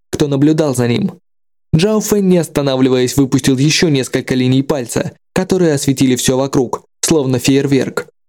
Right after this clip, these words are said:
В течение всего нескольких вздохов Джао Фэн, руки и ноги механического зверя были отрезаны, и он упал на землю. Какая точность и скорость! Он просто легко играл с этим механическим зверем. Лорд Цанте не мог удержаться, чтобы не вздохнуть,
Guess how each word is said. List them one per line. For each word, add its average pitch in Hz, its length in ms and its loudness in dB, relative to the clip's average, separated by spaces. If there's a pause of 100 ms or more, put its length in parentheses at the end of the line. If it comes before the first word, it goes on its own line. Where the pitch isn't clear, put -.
(300)
В - 60 -8
течение 135 480 0
всего 135 320 0
нескольких 131 480 -4
вздохов 139 560 -2 (200)
Джао 196 280 2
Фэн, 175 400 -2
руки 135 380 0
и 127 40 0
ноги 127 220 2
механического 127 720 0
зверя 156 420 0 (200)
были 165 200 2
отрезаны, 151 720 -2 (260)
и 180 80 2
он 156 180 2
упал 135 240 0
на 127 140 0
землю. 127 500 0 (800)
Какая 127 580 -2
точность 180 600 -2
и 208 40 2
скорость! - 640 -4 (320)
Он 143 180 0
просто 156 380 0
легко 175 360 0
играл 202 320 0
с - 60 -4
этим 131 200 -2
механическим 131 640 0
зверем. 175 540 0 (420)
Лорд 185 320 0
Цанте 165 360 -2
не 147 100 0
мог 135 240 0
удержаться, 135 500 0
чтобы 143 300 -2
не 131 60 0
вздохнуть, 135 580 -2